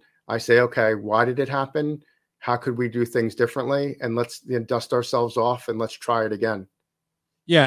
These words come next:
Speaker 2: And th-, there's, y-, you know, when you're, I'm gonna go back to a couple of things that,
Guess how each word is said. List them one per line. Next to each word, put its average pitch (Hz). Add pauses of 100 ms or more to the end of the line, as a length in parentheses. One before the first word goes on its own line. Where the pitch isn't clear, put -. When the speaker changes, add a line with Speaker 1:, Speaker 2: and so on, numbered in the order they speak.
Speaker 2:
And 139
th-, 143
there's, 135
y-, 147
you 139
know, 127 (100)
when 131
you're, 135 (840)
I'm 143
gonna 160
go 131
back 117
to 113
a 104
couple 110
of 98
things 92
that, 98